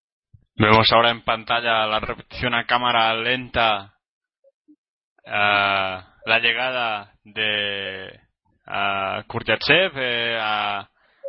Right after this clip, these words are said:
a meta, y ahora sí que nos ofrecen los resultados.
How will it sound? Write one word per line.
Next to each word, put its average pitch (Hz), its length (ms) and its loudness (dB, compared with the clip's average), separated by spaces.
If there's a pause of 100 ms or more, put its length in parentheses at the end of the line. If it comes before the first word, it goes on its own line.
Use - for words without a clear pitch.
(140)
a 101 80 -4
meta, 151 480 2
y 113 160 -4
ahora 113 220 -4
sí 120 120 -14
que 120 80 -10
nos 113 140 -8
ofrecen 117 400 -10
los 110 100 -6
resultados. 117 880 -2